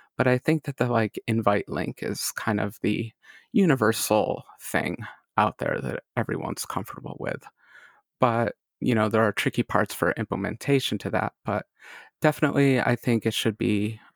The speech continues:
um, you, James, say, "I wanna be friends with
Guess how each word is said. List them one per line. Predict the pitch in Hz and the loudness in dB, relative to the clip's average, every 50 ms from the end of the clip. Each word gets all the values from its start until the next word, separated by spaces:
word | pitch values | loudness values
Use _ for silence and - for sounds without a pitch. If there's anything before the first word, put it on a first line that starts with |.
| _ - | _ -6
um, | 113 104 104 101 - - - - 120 117 - _ _ _ _ _ _ _ _ _ _ _ _ _ _ _ _ _ _ - | -4 -4 -4 -4 -6 -8 -8 -10 -12 -12 -14 _ _ _ _ _ _ _ _ _ _ _ _ _ _ _ _ _ _ -6
you, | - 123 123 120 120 | 0 2 4 4 4
James, | 117 - - 113 110 107 107 110 104 - | 2 2 2 2 2 2 2 0 0 0
say, | - 101 104 104 107 107 - - | 0 0 2 2 2 0 0 0
"I | 117 110 | 2 2
wanna | 110 110 107 107 104 | 4 4 2 2 2
be | - 107 107 104 | 2 2 2 2
friends | - - - - 101 98 - - - - - - - - | 0 -2 0 0 2 2 0 0 -2 -2 -4 -6 -4 -2
with | - - - - _ - | -2 0 0 -2 _ -8